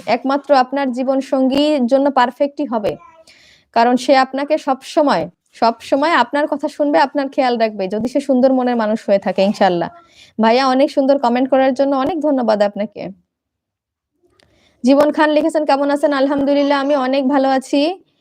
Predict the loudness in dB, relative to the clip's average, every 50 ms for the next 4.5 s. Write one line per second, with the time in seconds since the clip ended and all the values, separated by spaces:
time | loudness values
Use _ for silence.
0 | _ _ _ _ _ _ _ _ 2 4 4 4 4 4 4 4 4 2 0 0
1 | 0 0 2 2 0 0 2 4 4 2 2 0 -2 -4 -4 -4 -4 -4 -4 -4
2 | -6 -4 -4 -2 0 0 0 0 0 0 -2 -2 -2 -2 -2 0 0 0 0 0
3 | -2 -2 -2 -4 -4 -4 -4 -4 -4 -2 0 0 2 2 2 2 2 2 2 2
4 | 2 2 2 2 2 2 0 0 -2 -6